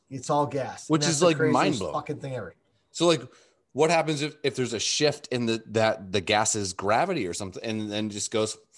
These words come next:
Speaker 2: <laughs> and just flutters out? We're,
Speaker 1: It's like,
Speaker 2: we
Speaker 1: what
Speaker 2: have
Speaker 1: happens if some weird a-, like, asteroid that's made of some fucking wild ass metal that we've never heard of
Speaker 2: Yeah.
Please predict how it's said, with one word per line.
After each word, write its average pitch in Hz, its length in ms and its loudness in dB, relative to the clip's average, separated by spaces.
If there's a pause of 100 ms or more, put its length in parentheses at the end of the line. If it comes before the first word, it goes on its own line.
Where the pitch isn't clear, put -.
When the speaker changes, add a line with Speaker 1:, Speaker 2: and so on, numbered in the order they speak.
(200)
Speaker 2:
<laughs> 226 400 -8
and 143 120 -6
just 135 180 -8 (1040)
flutters 185 400 -2
out? 214 240 -2 (600)
We're, 180 180 8
Speaker 1:
It's 135 140 0
like, 226 120 10
Speaker 2:
we 196 60 8
Speaker 1:
what 220 80 10
Speaker 2:
have 247 80 10
Speaker 1:
happens 302 260 6
if 262 120 6
some 214 340 4
weird 240 460 2 (720)
a-, 202 220 2 (680)
like, 170 360 4 (340)
asteroid 151 680 2
that's 160 260 6
made 180 260 6
of 156 140 4
some 165 340 2 (100)
fucking 170 400 0
wild 185 360 2
ass 180 460 -2 (1400)
metal 156 560 4
that 147 200 4
we've 147 300 2
never 156 320 0 (100)
heard 165 200 2
of 117 160 -4 (160)
Speaker 2:
Yeah. 80 220 -6